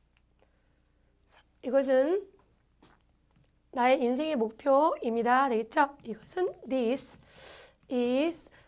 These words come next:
마찬가지로 인생 살아, 어, 무생물이지만 항상 쓰는 관용적인 용법으로 this is my life.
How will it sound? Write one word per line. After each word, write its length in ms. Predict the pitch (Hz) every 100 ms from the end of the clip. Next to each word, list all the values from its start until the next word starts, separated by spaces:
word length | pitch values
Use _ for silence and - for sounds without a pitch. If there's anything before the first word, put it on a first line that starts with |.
| _
마찬가지로 580 | - 233 233 349 320 254
인생 360 | 247 262 294 285
살아, 200 | 320 330
어, 460 | 359 - 254 220 214 -
무생물이지만 1040 | 240 247 320 302 254 208 214 208 240 320 311 - _
항상 500 | - 320 320 311 302
쓰는 560 | 359 339 269 294 220 - - _ _
관용적인 520 | - 254 320 320 277
용법으로 680 | 240 214 247 208 208 262 466
this 240 | 277 294 285
is 200 | 262 254
my 480 | 226 233 311 415 - - _ _ -
life. 420 | 233 214 220 -